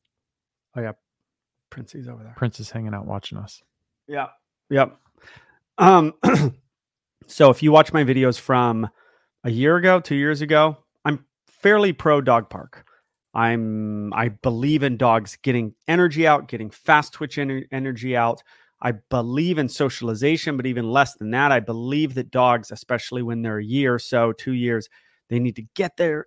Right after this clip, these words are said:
Speaker 1: energy out of their muscles, and not everybody can go run with their dogs and sprint their dogs in the backyard. Throwing the ball where they're sprinting does not do it. There's something about dogs, playing with dogs, that does magical things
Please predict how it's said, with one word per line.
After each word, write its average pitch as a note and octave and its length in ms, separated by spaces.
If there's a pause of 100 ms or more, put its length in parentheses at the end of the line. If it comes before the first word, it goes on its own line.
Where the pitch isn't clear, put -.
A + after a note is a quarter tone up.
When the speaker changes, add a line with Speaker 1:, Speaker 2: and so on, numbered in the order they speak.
Speaker 1:
energy F3+ 380
out D#3+ 120
of D#3+ 60
their D3+ 80
muscles, C#3+ 400
and G#2+ 100
not C3 200
everybody D#3 260
can C#3 140
go C3 140
run C3 360
with C#3 160
their B2+ 160
dogs A#2+ 360
and A2+ 120
sprint C3+ 300
their B2 100
dogs A2 300
in A2 80
the G2+ 80
backyard. C3+ 580
Throwing C#3 300
the B2+ 80
ball C3+ 240
where C3 100
they're C3 100
sprinting C3+ 460 (300)
does A#2 180
not D#3 240
do C3+ 180
it. B2+ 160 (200)
There's G2+ 180
something C#3+ 480
about G2+ 240
dogs, C3 300
playing C#3 380
with A2+ 140
dogs, B2 320
that A2 140
does G2+ 180
magical A#2+ 520
things A2 420